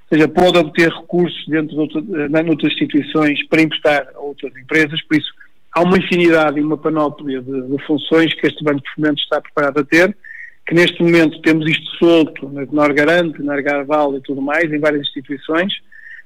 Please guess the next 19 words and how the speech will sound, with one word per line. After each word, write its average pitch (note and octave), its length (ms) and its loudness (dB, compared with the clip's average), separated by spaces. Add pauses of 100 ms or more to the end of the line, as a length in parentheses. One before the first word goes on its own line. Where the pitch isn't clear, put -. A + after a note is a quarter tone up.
(160)
ehm, D3+ 340 0 (140)
que F3 120 2
não E3+ 260 4
têm E3+ 420 0
a E3 80 -2
capacidade D3+ 640 -2
de C#3 40 -8
ver D3+ 160 0
tudo D3+ 160 -2
de D#3 60 -2
uma D3 60 -2
forma D3+ 220 -2
concertada. C#3 600 -6
Ou B2 60 -14
seja, C#3+ 160 -10
ter D#3 140 0
várias E3 200 4
instituições D3+ 500 0
soltas, F#3+ 400 2